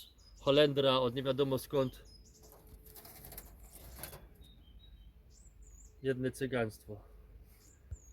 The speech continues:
<laughs> Monika, ta-, Monika nacisła na inny guzik, ale obojętnie, zostaw, jest jak jest. Gołębie są piękne.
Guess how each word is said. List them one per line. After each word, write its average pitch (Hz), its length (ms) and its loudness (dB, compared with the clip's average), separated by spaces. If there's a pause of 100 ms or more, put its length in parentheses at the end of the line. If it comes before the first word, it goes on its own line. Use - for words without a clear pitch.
(1200)
<laughs> 117 180 2 (580)
Monika, 127 320 0 (680)
ta-, - 140 -4 (1600)
Monika 131 320 0
nacisła 127 500 0
na 123 120 4
inny 127 260 4
guzik, 127 380 0
ale 185 220 8
obojętnie, 196 480 10
zostaw, 147 400 2
jest 139 180 4
jak 131 140 2
jest. 131 420 2 (420)
Gołębie 139 320 4
są 123 200 -4
piękne. 135 460 2